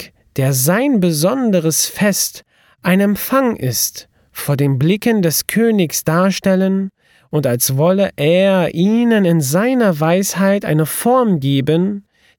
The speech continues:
die mit jeder Blüte und mit jeder Frucht wie mit vielen ineinander liegenden Aspekten und Zungen für die Existenz und den Namen ihres Designers Zeugnis ablegt.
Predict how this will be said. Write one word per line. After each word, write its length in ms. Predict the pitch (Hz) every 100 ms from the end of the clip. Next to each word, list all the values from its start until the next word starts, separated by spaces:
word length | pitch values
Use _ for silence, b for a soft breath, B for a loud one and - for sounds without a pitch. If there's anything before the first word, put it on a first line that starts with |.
| -
die 260 | 131 127 202
mit 260 | 208 196 -
jeder 480 | 151 214 240 220
Blüte 760 | 160 135 180 262 262 214 196 160
und 240 | 156 151
mit 220 | 165 151 143
jeder 420 | 151 190 175 156
Frucht 760 | - - 202 233 - - 123
wie 120 | 131 175
mit 200 | 175 170
vielen 640 | - 226 269 294 254 190
ineinander 760 | 165 165 156 156 190 220 196 175
liegenden 680 | 170 214 233 196 185 170 160
Aspekten 1000 | 156 147 - - 214 - - - 180
und 200 | 151 143
Zungen 480 | - - 226 214 165
für 180 | - 156
die 140 | 147
Existenz 1040 | - 139 - 139 131 - 202 233 214 165 -
und 160 | 143
den 220 | 143 147 147
Namen 520 | 151 196 202 180 156
ihres 500 | 196 208 196 165 -
Designers 800 | 139 123 151 170 185 165 143 -
Zeugnis 520 | - 175 165 180 175
ablegt. 840 | 226 202 147 117 92 87 - -